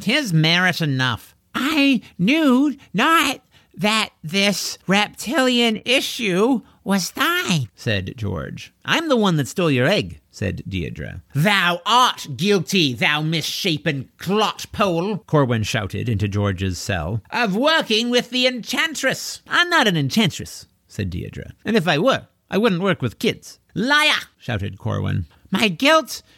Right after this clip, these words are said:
be not yet determined," said George.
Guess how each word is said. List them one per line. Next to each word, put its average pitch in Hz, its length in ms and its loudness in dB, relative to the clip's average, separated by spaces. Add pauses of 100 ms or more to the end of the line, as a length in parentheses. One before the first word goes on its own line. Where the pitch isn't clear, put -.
(220)
be 240 440 4 (200)
not 254 380 2
yet 240 360 0 (340)
determined," 220 800 0 (120)
said 104 340 -2
George. - 600 -8